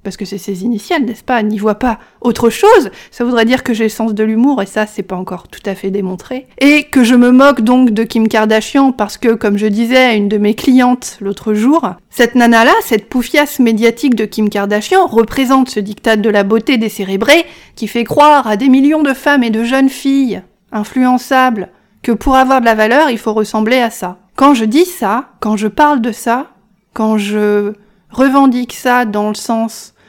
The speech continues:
où pour moi c'est important d'en être conscient, je suis dans mon intégrité.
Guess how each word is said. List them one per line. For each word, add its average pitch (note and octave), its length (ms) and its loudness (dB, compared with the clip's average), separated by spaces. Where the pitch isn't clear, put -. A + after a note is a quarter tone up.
où A#3 80 -4
pour A#3+ 180 -4
moi C4 160 2
c'est - 240 -6
important C4+ 720 0
d'en A3+ 160 0
être G#3+ 240 -4
conscient, D4+ 500 -2
je G#3+ 140 -2
suis D4 320 -4
dans A3+ 120 -4
mon G#3+ 160 -4
intégrité. G#3+ 720 -8